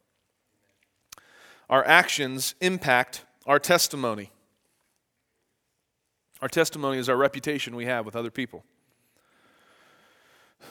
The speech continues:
Colossians four five, "Walk in wisdom toward them that are without." Okay, so there's someone that's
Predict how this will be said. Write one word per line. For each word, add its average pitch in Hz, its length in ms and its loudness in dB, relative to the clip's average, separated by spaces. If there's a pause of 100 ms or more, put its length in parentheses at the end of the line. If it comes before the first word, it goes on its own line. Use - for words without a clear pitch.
(160)
Colossians 160 440 4
four 165 220 4
five, 147 540 2 (640)
"Walk 185 440 6
in 175 240 0
wisdom 175 640 4 (280)
toward 165 260 2
them 208 260 8
that 214 120 8
are 185 180 10
without." 156 640 6 (840)
Okay, 170 140 -2
so 175 140 0
there's 180 160 4
someone 202 260 6
that's 170 240 2